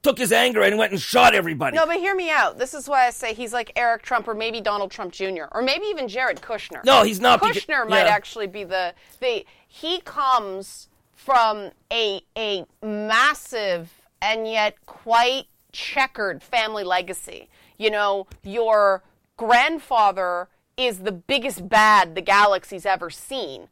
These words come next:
Speaker 2: right? But he's also the most powerful Jedi the galaxy's ever seen.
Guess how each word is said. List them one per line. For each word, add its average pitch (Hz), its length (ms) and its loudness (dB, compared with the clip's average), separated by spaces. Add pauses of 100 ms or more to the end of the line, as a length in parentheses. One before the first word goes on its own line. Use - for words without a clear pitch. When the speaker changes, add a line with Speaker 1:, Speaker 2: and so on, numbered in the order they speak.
(200)
Speaker 2:
right? 185 220 2
But 214 100 -4
he's 202 140 -4
also 233 420 2
the 190 120 -6
most 185 280 -6
powerful 196 560 0
Jedi 202 460 2
the 165 80 -4
galaxy's 165 540 -4
ever 175 220 -4
seen. 165 440 -14